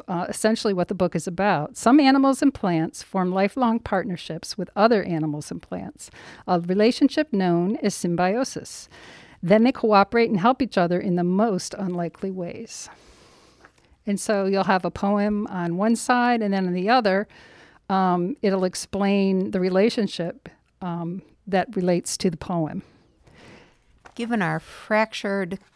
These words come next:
Speaker 2: culture these days, it's nice to see something talking about collaboration.
Speaker 1: Yes, um, that's really how we survive as a species, and in fact,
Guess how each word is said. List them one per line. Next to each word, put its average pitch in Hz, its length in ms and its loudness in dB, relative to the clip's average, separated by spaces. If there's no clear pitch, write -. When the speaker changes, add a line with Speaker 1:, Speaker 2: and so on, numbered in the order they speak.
Speaker 2:
culture 196 480 -8
these 160 340 -8
days, 202 420 -6
it's - 220 -14
nice 190 200 -6
to 202 120 -10
see 190 200 -6
something 185 500 -8
talking 180 440 -8
about 165 440 -8
collaboration. 180 1120 -6
Speaker 1:
Yes, 277 680 -6
um, 196 460 -2
that's - 420 -6
really 208 380 -2
how 196 180 2
we 196 140 -4
survive 190 500 0
as 180 140 -2
a 202 60 -2
species, 185 640 -6
and 180 240 -6
in 185 140 -6
fact, - 360 0